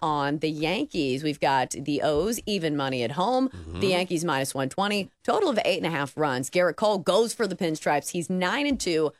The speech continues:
Speaker 1: with a two seven eight E R A, and also the front runner to win, uh, the Cy Young in the American League. Grayson Rodriguez, the youngster for Baltimore, goes, uh, as well. He's two and two with a six nine one E R A. So, Jenks, immediately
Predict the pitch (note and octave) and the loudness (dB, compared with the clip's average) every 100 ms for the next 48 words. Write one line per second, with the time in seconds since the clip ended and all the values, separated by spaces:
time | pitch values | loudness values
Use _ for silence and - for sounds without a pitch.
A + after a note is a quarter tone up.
0 | _ F3 E3 C#4+ C#4 - A3+ G#3 G3 F3+ | _ -2 0 0 0 0 0 0 -2 -2
1 | E3+ F3 D#3 D3+ C#3+ F#3 C#4 - F#3 F3+ | 0 2 4 2 2 0 0 0 0 0
2 | C3 - C#3 C#3+ E3 F3+ F#3 C#3 D3 C#3+ | -4 -6 -4 -2 -2 -2 -2 -2 0 0
3 | C3+ - _ F3 D#3+ D#3+ D#3 F3+ E3+ D#3+ | -2 -8 _ 0 2 0 0 0 2 2
4 | E3 D3 C#3+ C3 B2+ C3 F3 G3 G3 _ | 0 -2 -2 -2 -2 -4 -2 -4 -6 _
5 | - G#3+ C#4+ D4 C#4+ B3+ A3+ G#3+ G3 A3+ | -2 2 2 2 0 2 2 2 2 0
6 | C4+ F#3+ D3 D3+ E3+ F3+ F#3+ - F#3 D#3+ | 2 2 2 0 0 0 -2 0 0 2
7 | F3+ D#3 E3+ E3 F3+ D#3+ E3 D#3+ D3 - | 0 2 2 2 0 0 2 2 2 -2
8 | _ _ F#3 E3 F3+ E3+ F3 D#3+ F3+ F3+ | _ _ 2 4 2 2 2 2 2 -4
9 | - C#4 C4+ C4+ G3+ F3+ E3+ - - F3+ | -2 -2 0 0 0 0 -2 -6 -6 -2
10 | - - - C4+ - G3+ F#3 F#3 F3 D3 | -2 -4 -4 -4 -4 -4 0 0 0 0
11 | C#3+ - C3+ B2+ A#2+ B2 D#3+ C#3 - A3 | 0 -2 0 0 0 -2 -2 -2 0 0
12 | D#3 - F3 F3 A#3 C#4 A#2+ C#3 B2+ B2 | -2 -2 -2 -2 0 0 2 0 0 -4